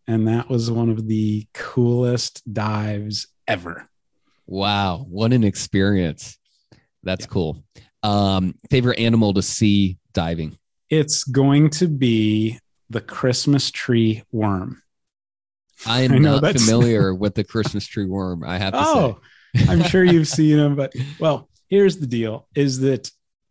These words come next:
Speaker 1: if you really wanna open up your awareness to the beauty of God's creation when you're underwater, just don't look for the big stuff all the time.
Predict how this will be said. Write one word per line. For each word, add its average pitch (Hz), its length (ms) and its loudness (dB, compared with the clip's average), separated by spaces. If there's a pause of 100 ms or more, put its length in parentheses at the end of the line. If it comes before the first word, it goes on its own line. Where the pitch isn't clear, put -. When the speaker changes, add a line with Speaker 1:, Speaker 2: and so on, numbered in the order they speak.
Speaker 1:
if 123 180 -4
you 123 160 4
really 156 360 6
wanna 135 340 2
open 127 360 -2
up 120 240 -6
your 117 180 -2
awareness 117 680 -2
to 117 200 -4
the 104 100 -2
beauty 117 480 4
of 104 160 -2
God's 107 360 -4
creation 107 880 -2 (440)
when 123 260 4
you're 120 200 4
underwater, 113 760 -2
just 123 540 -2
don't 131 320 0
look 123 220 -2
for - 140 -6
the 113 120 -2
big 113 280 -2
stuff 107 380 -4
all 104 220 -4
the 107 80 -4
time. - 440 -8